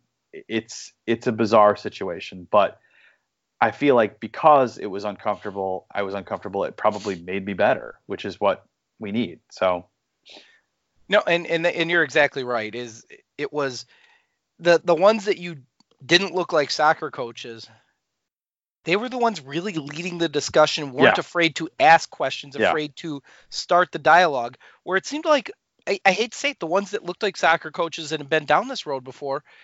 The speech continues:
Speaker 2: were just checking the box. Like, "We already
Speaker 1: Right.
Speaker 2: know this. We're better than this." And
Speaker 1: I don't know that they felt that way. They were all really nice people.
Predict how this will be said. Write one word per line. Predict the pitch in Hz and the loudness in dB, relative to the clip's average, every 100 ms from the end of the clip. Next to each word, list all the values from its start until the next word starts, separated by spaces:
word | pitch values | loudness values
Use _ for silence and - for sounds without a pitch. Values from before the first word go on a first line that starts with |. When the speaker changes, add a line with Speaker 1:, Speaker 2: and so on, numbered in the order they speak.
| - - _ _ _ _ _ - | -20 -20 _ _ _ _ _ -4
Speaker 2:
were | 185 170 - | -4 -4 -6
just | 208 - | -6 2
checking | 202 196 175 | 2 2 0
the | |
box. | 151 220 - - - | 4 4 4 -8 -10
Like, | 147 139 - 165 | -8 -8 -10 2
"We | 208 | 6
already | 185 - | 6 4
Speaker 1:
Right. | |
Speaker 2:
know | 165 147 | 0 -2
this. | 120 - | -4 -6
We're | 160 | 2
better | 156 156 139 | 4 4 0
than | 139 | -6
this." | 127 - - _ _ _ _ _ - | -10 -10 -16 _ _ _ _ _ -2
And | 180 180 175 _ _ - | 2 0 -2 _ _ -4
Speaker 1:
I | - 392 | 4 6
don't | 403 - | 6 6
know | 277 254 | 4 8
that | 214 156 | 6 6
they | 170 151 | 2 0
felt | - - 151 175 - | -2 4 6 6 4
that | 196 - | -2 0
way. | 196 | 2
They | 202 | 2
were | 196 208 | 4 4
all | 269 233 | 4 0
really | 123 160 117 | -2 -2 -2
nice | 95 117 - | -4 -8 -8
people. | - 123 - - - | -12 -10 -10 -16 -18